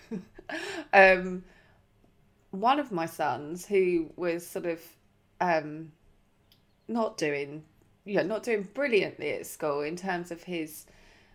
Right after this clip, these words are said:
I don't know, I think how he thinks he's perceived.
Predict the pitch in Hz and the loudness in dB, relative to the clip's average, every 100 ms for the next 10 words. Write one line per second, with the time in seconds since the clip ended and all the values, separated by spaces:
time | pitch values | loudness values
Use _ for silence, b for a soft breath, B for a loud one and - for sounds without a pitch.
0 | b - - _ 190 196 220 202 160 190 | b -20 -20 _ -6 -4 0 2 2 0
1 | - 180 185 180 180 185 190 180 180 - | -4 -8 -4 -6 -4 -4 -6 -2 -2 -2
2 | - 180 - 170 - 175 196 254 - | -8 -10 -10 -14 -4 -2 -2 -6 -12